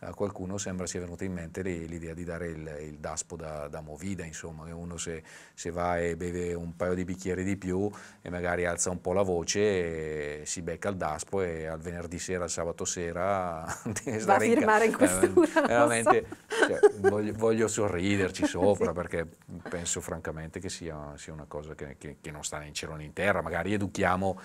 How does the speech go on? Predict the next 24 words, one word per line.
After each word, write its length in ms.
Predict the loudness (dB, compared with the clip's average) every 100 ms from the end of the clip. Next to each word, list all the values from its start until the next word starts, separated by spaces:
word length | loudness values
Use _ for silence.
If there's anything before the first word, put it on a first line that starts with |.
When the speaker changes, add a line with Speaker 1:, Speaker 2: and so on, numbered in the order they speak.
| -14 -4
Speaker 1:
i 100 | 0
ragazzini 600 | 2 4 4 2 0 0
giovani 440 | 2 2 2 0
di 120 | -2
tredici, 420 | -2 0 0 -2 -2
quattordici 560 | -2 0 -2 -2 -2
anni 360 | -2 -2 0 2
a 60 | 2
non 160 | 0
sfasciarsi 760 | -2 -2 -2 0 0 0 -2 -2
di, 220 | -4 -6
di 160 | -6 -2
alcol 400 | -2 -2 -2 -4
al 80 | -2
venerdì 340 | -4 -4 -4
e 40 |
al 60 | -4
sabato 340 | -2 -2 -2
sera, 380 | -6 -2 -2 0
ecco, 300 | -4 -6 -8
magari 340 | -8 -4 -2 -2
forse 300 | -4 0 2
<laughs> 20 |
sarebbe 540 | 2 4 4 4 0